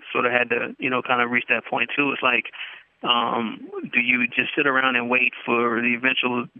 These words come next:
um, decline on LeBron James, or do you just concede? Um, and then if you decide to concede, why would you invest so much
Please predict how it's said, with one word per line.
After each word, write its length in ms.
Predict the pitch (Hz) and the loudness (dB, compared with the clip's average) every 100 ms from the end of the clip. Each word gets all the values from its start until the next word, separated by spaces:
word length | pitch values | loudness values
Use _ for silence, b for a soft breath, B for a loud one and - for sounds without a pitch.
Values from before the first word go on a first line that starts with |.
| - 127 120 123 | -6 -4 -2 0
um, 360 | 120 117 113 | 0 0 -2
decline 360 | 117 - 127 127 | -4 0 2 2
on 100 | 123 | 0
LeBron 380 | 123 127 123 120 | 2 2 2 2
James, 480 | 120 127 131 131 120 | 2 2 2 0 -2
or 100 | 120 | 0
do 140 | 120 | 0
you 160 | 123 127 | 2 0
just 120 | - | -2
concede? 600 | 120 117 - 156 135 120 B B B B B | -6 -2 0 2 0 -2 B B B B B
Um, 440 | 311 131 120 117 120 | 0 4 4 2 2
and 120 | 120 | 2
then 140 | 123 123 | 2 0
if 100 | 117 | 0
you 80 | 127 | 0
decide 320 | 117 131 127 | 0 0 0
to 80 | 120 | 0
concede, 500 | 127 120 135 127 117 | -2 -2 0 0 2
why 140 | 120 | 2
would 160 | 123 120 | 2 0
you 140 | 120 | 0
invest 460 | 117 117 117 127 117 - - 127 | 0 0 2 2 0 -8 -6 -2
so 160 | 127 | 0
much 240 | 123 123 | 2 0